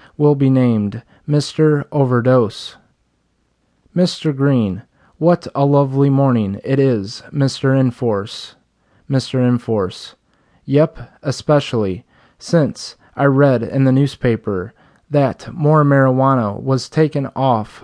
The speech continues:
the streets in our town last night. The D E A continues to keep our streets safe so we can continue to meet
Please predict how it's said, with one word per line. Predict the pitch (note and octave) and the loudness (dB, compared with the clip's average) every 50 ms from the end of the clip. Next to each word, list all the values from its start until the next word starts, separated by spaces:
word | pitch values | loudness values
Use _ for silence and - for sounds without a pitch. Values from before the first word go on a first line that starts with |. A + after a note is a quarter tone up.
| - | -18
the | - D3 C3+ B2+ | -8 -4 -4 -4
streets | - - - - D3+ D3 C3+ A#2+ - - - - - _ _ _ _ _ _ _ - | -4 -6 -2 0 0 2 0 0 -4 -10 -16 -18 -18 _ _ _ _ _ _ _ -4
in | D3 C#3+ C#3 | 0 2 2
our | C#3 C#3 C3 | 4 2 0
town | - - D#3 D3+ C3+ B2 A#2 G#2+ G#2+ G#2+ A2 | 0 -2 -2 0 0 0 0 0 0 0 0
last | A#2+ A#2+ A#2+ A#2+ - - | 0 0 0 -2 -2 -2
night. | B2+ B2 B2 A2+ D#2 - - - - _ _ _ _ _ _ _ _ _ _ _ | 0 0 0 0 -4 -6 -12 -20 -20 _ _ _ _ _ _ _ _ _ _ _
The | C#3+ C#3+ C#3 | 0 0 2
D | C3+ E3 F3+ F3+ F3+ E3+ D#3 D3+ G#2+ | 2 2 2 2 2 0 -2 0 0
E | |
A | B2 D3+ C#3+ C3+ A#2+ G#2+ G2+ | 0 2 2 2 0 0 -2
continues | - - C3+ B2 - - E3+ D#3 C3+ A#2+ A2 G#2 F#2+ - - - - - | -4 -2 -2 -2 0 2 2 2 2 2 0 0 -4 -6 -10 -16 -16 -8
to | - D3 | -6 -6
keep | C#3 - - F3+ E3+ - - - | -6 -2 -2 0 0 0 -2 -2
our | C#3 C3 A#2+ | -2 -2 -2
streets | - - - - D#3+ D3+ C#3+ - - - | -4 -4 -2 0 2 2 0 -2 -6 -4
safe | - C#3+ B2 G#2+ G2 - - - - _ _ _ _ _ _ _ _ | -2 0 0 0 -2 -4 -10 -18 -20 _ _ _ _ _ _ _ _
so | - - - D#3+ D3 | -12 -2 2 2 4
we | C#3+ D#3+ D#3 | 4 4 2
can | - - D3 C#3 C#3 C3+ C3+ - | 2 0 0 2 0 0 -2 -6
continue | _ - D3+ D3 C3 - - - G3 F#3 D#3 B2 G#2+ G2+ F2 - | _ -4 -2 -2 -2 -2 0 2 2 4 4 2 2 0 -4 -6
to | - - D#3 | -4 -2 2
meet | D#3 D#3 D#3 D3 - - - - | 2 2 2 0 -2 -4 -12 -20